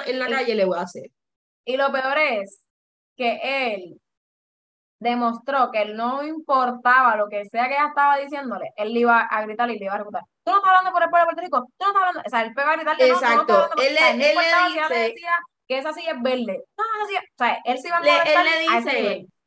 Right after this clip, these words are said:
Speaker 1: él le dice, "Usted no habla por el pueblo de Puerto Rico, no me diga que habla por el pueblo de Puerto Rico. Usted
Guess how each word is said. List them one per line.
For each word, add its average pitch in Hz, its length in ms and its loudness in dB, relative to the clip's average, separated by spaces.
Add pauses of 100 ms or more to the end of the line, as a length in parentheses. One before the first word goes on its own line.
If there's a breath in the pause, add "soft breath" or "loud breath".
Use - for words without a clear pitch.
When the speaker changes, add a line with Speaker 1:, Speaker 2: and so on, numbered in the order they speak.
(160)
Speaker 1:
él 262 180 -2
le 269 180 -2
dice, 269 260 -6
"Usted 240 300 -6
no 269 120 -2
habla 277 180 -2
por 262 100 -2
el 247 100 -2
pueblo 233 180 -2
de 240 60 -4
Puerto 233 240 -4
Rico, 226 240 -2
no 208 100 -2
me 220 120 -4
diga 233 240 -2
que 226 60 -6
habla 226 180 -2
por 220 100 -2
el 208 120 -4
pueblo 208 200 -4
de 226 80 -4
Puerto 208 280 -2
Rico. 190 420 -2
Usted 226 380 -4